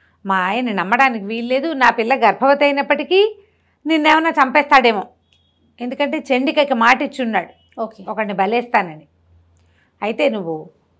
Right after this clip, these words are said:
Speaker 1: వెళ్ళిపో, పారిపో, ప్రాణాలు దక్కించుకో కనీసం. మా పిల్లలాగూ గర్భవతి అయింది, వాళ్ళలో ఆ తప్పులు ఏం లేవు బహుశా"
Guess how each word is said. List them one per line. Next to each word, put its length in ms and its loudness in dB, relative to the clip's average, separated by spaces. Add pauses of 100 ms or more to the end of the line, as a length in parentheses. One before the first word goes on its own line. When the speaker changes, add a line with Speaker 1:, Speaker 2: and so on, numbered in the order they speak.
(120)
Speaker 1:
వెళ్ళిపో, 560 0 (680)
పారిపో, 320 -2
ప్రాణాలు 580 -4
దక్కించుకో 480 -4
కనీసం. 500 -8 (560)
మా 120 6
పిల్లలాగూ 600 0
గర్భవతి 380 0
అయింది, 120 -4
వాళ్ళలో 360 4
ఆ 100 8
తప్పులు 340 0
ఏం 140 -2
లేవు 220 0
బహుశా" 340 -6